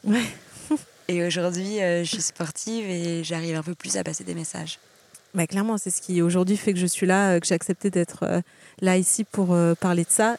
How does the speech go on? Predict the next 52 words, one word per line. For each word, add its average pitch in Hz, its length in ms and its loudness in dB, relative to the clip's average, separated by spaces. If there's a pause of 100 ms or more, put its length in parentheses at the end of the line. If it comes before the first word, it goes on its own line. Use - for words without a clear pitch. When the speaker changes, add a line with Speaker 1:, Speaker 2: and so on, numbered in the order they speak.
Speaker 1:
et 185 140 0
de 170 120 -2
prendre 190 340 0
du 175 160 -2
temps 202 300 2
sur 185 300 -4
du 170 120 -10
temps 196 280 2
où 185 80 0
tu - 100 -10
t'entraînes 175 400 -2
pas, 185 100 2
et 175 60 0
cetera. 196 320 0
Parce 190 180 0
que - 80 -4
je 175 120 -2
me 175 80 0
dis, 180 100 -2
c'est 175 140 -2
un 160 80 0
peu - 160 -4
une, 175 260 0 (800)
c'est - 120 -20
pas, - 120 0 (100)
pas 180 160 0 (300)
un 175 100 2
devoir, 202 400 4
mais 180 120 4
presque - 340 0
en 185 40 2
fait, 190 200 2
à 170 80 2
partir 175 300 -2
du 180 100 -4
moment 202 320 4
où, 180 320 4 (840)
où 190 40 0
tu - 180 0
as 175 60 6
cette - 340 0
lumière-là, 185 640 4 (280)
je 190 100 -4
me 180 60 2
dis 180 120 2
en 247 40 2
fait, 220 160 0
c'est, 165 640 2 (480)
c'est - 220 2
rare 220 200 4
et 202 80 4
précieux 175 460 -2